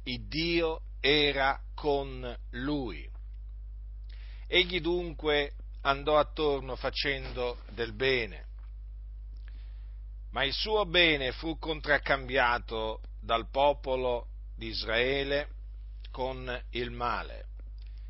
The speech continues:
Infatti fu odiato, odiato senza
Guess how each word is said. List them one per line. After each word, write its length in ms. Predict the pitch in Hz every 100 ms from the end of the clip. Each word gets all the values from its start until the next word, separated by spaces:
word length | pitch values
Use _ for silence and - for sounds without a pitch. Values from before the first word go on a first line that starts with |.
| -
Infatti 520 | - - 151 156 139 131
fu 220 | - 131
odiato, 720 | 120 135 139 139 131 151 - - - - - - - - - - - - - - - - -
odiato 540 | 110 113 156 160 160 143
senza 720 | - 156 165 160 - 160